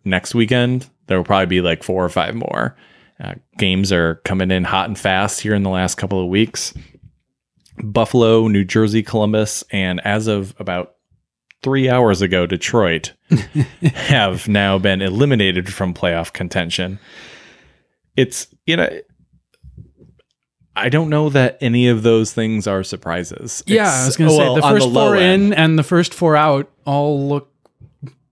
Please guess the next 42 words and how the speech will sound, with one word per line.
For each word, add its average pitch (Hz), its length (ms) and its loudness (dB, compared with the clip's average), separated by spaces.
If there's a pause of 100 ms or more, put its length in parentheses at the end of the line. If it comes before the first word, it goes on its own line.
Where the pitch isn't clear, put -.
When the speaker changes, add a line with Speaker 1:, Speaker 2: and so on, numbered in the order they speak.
(240)
Speaker 2:
pretty 175 260 0
much 175 220 0
as 156 120 -2
we 170 100 2
sort 165 200 0
of 156 80 0
thought 160 180 0
they 139 100 0
might. 117 380 -6 (100)
Speaker 1:
Well, 175 420 2 (260)
not 285 340 2
Minnesota. 180 760 -2 (560)
I 127 100 0
don't 196 180 0
think 180 180 -4
we 151 100 0
thought 131 260 0
Min-, 113 240 -2
I 131 160 0
thought 143 140 0
Speaker 2:
No, 139 180 2
Speaker 1:
Minnesota 131 500 2
Speaker 2:
that's 117 140 2
true. 107 220 -2
That 151 180 2
is 147 140 2
the 135 100 0
surprise. 113 600 -6
Speaker 1:
I 151 60 0
thought 165 180 2
Minnesota 123 520 4
would 104 240 0
be 101 520 0
the 110 160 -2
team 104 480 -2
that 92 480 0
would 92 120 0
be 95 140 0
the 90 140 0
last 87 400 -4
team 95 240 0
in, 95 340 -2